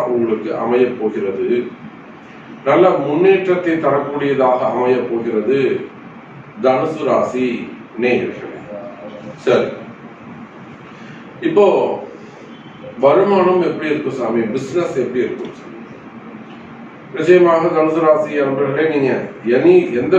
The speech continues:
பிசினஸ் செய்பவராக, உள்நாடாக இருக்கலாம், வெளிநாடாக இருக்கலாம், இந்தியாவுக்குள்ள பிசினஸ் பண்ணக்கூடியவங்களாக இருக்கலாம், அப்படி இல்லைன்னா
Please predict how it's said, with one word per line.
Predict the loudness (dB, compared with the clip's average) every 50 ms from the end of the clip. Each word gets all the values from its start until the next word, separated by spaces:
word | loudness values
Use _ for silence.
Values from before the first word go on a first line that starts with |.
| 2
பிசினஸ் | 2 -2 -4 -4 -6 -6 -6 -6 -10 -10 -4 -2
செய்பவராக, | 0 2 4 4 4 4 2 2 2 2 0 0 0 0
உள்நாடாக | 2 2 2 2 2 2 2 2 0 0 0
இருக்கலாம், | -2 -2 -2 -2 0 0 0 0 0
வெளிநாடாக | 0 0 2 2 0 2 2 0 0 -2 -4
இருக்கலாம், | -6 -6 -6 -6 -6 -6 -8 -10 -14 -16 -18 -18 -18 -18 -18 -18 -18 -18 -18 -18 -18 -18 -18 -18 -18 -18 -18 -16 -16 -16 -16 -16 -18 -16 -8 -4 -2
இந்தியாவுக்குள்ள | 2 4 4 4 4 4 2 2 0 0
பிசினஸ் | -2 -4 -4 -6 -4 -2
பண்ணக்கூடியவங்களாக | 0 2 2 2 2 2 0 2 2 2 2 2 2 0
இருக்கலாம், | -2 -2 0 2 2 4 4 2 2
அப்படி | 2 0 -2
இல்லைன்னா | 0 0 2 2 2